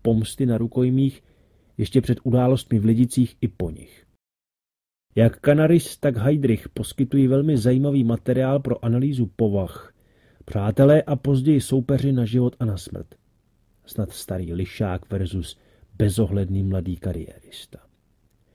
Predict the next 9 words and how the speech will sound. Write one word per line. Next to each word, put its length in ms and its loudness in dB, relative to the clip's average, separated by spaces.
Je 60 2
sporné, 640 2
jak 280 2
dalece 480 0
je 140 -2
přípustné 680 -2
diskutovat 720 -2
z 120 -14
pozice 540 -2